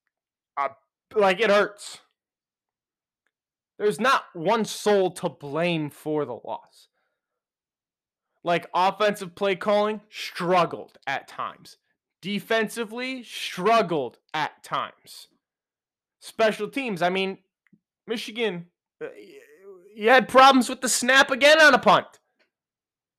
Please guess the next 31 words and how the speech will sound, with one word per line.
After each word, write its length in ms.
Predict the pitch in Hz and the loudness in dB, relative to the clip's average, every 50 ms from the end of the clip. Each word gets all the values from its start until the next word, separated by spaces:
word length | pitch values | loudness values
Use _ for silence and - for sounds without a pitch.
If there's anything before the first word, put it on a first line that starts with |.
| _ _ | _ _
So 140 | - - 208 | -10 -6 -4
you 140 | 233 233 240 | -2 2 2
had 300 | 233 247 247 254 214 208 | 4 4 4 2 2 2
to 240 | 214 180 - - - _ | 2 2 0 -2 -6 _
fake 320 | - 247 294 320 311 - 202 | 2 2 2 2 0 0 -2
it, 160 | 214 226 220 | -2 -2 -2
even 180 | 226 202 233 | -4 -4 -2
though 120 | 226 226 220 | 0 0 2
it 60 | 202 | 2
wasn't 300 | 220 226 208 214 208 190 | 2 0 0 -2 -4 -4
a 60 | 170 | -4
designed 440 | 170 180 156 175 208 208 214 208 175 | -4 -4 -2 -2 -2 -2 -2 -4 -6
fake. 380 | - - - 247 285 277 214 202 | -8 -6 -6 -6 -4 -6 -8 -12
You, 300 | 214 220 214 180 135 - - _ _ _ _ _ _ _ _ _ _ - - _ _ _ _ _ _ _ _ _ _ _ _ _ _ _ _ | -10 -10 -8 -8 -10 -12 -18 _ _ _ _ _ _ _ _ _ _ -20 -20 _ _ _ _ _ _ _ _ _ _ _ _ _ _ _ _
I 60 | - | -10
mean, 180 | - 254 262 254 | -8 -6 -6 -6
well, 200 | 269 285 - - _ _ _ _ _ _ _ _ _ | -6 -8 -10 -12 _ _ _ _ _ _ _ _ _
it's 280 | - 233 254 208 - - | -18 -16 -16 -14 -14 -14
just, 540 | - - 214 220 208 - - - _ - - _ _ _ _ _ _ _ _ _ _ _ _ _ _ _ _ _ _ _ - - _ _ - | -12 -6 -2 -2 -2 -2 -4 -12 _ -20 -20 _ _ _ _ _ _ _ _ _ _ _ _ _ _ _ _ _ _ _ -20 -20 _ _ -4
things 720 | - 220 233 247 247 247 240 240 240 233 208 - - - _ _ - _ - | -2 -2 -2 -2 -4 -8 -8 -8 -10 -10 -12 -12 -14 -16 _ _ -20 _ -6
didn't 360 | 208 220 220 208 214 202 - _ _ 143 | -4 -2 -2 -2 -4 -8 -10 _ _ -8
go 240 | 135 175 190 196 196 | -4 -2 0 0 0
their 160 | 190 208 202 | 0 -2 -2
way. 240 | 185 170 160 139 131 | -2 -2 -2 -2 -2
They 180 | 123 135 123 127 | -4 -6 -8 -6
made 280 | 131 143 160 180 185 190 | -4 -4 -4 -4 -4 -4
mistakes. 640 | 208 208 202 - - - 170 139 - _ - - | -6 -6 -8 -6 -6 -4 -4 -4 -6 _ -18 -12
The 140 | - 156 143 | -10 -10 -10
players 960 | - - - 190 190 190 185 185 180 175 170 160 147 127 120 117 - - - _ - | -8 -4 0 2 2 2 2 2 2 2 2 2 0 -2 -4 -8 -14 -18 -20 _ -10
made 240 | 147 151 156 147 123 | -6 -6 -6 -6 -6
mistakes. 640 | 131 131 - - 139 127 - _ - - - - | -10 -12 -12 -12 -14 -14 -14 _ -20 -20 -20 -20